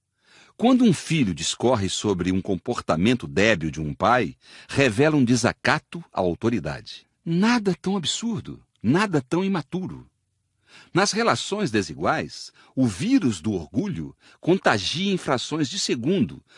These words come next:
o cérebro daquele que se considera superior, levando-o a silenciar a voz do que está em posição inferior. Tais reações são doentias, pois não há psiquiatra executivo e pais que não falhem,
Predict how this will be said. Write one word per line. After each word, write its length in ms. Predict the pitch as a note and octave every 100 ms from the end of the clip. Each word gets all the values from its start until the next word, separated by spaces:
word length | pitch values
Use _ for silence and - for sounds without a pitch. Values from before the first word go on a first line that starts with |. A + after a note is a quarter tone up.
| -
o 100 | A2+
cérebro 680 | A2+ - A2+ D3+ E3+ D#3 D3
daquele 420 | A2 F#2+ - B2+
que 100 | B2
se 120 | A2+ -
considera 480 | A2+ - E2+ G2 D#2+
superior, 600 | - F3 F3+ F2+ C#2 - - _ _ -
levando-o 540 | G#2 C3+ G2+ G3 F#3+ C3+
a 40 |
silenciar 880 | B2+ F#3 F#3 G#3 - F3+ G#2 C#3 A#2+ - - - _
a 140 | - F#2+
voz 340 | D#2 B2 C3
do 100 | G2
que 100 | -
está 260 | G#2 - A#2
em 60 |
posição 500 | A#2 A2 F2+ - G#2+
inferior. 460 | A#2 A2 A2 A#2+ A#2+ - _ _ _ _ _ _ - -
Tais 220 | A3 A#3
reações 500 | C3 A#2+ - D3 F#3+
são 100 | G#3
doentias, 800 | G3+ G#3 - F#3+ A2+ A1 - - _ _
pois 180 | - G2
não 100 | F#2+
há 40 | A2+
psiquiatra 720 | - - F2 F#2+ B2+ - C#2+
executivo 680 | D2 F2+ - C3 D#3 C#2 - _ -
e 80 | B2+
pais 540 | - C#3 E3+ A#2 -
que 100 | F#2
não 140 | F2
falhem, 580 | E2 - A#2 A#2+ D#2+ D#2+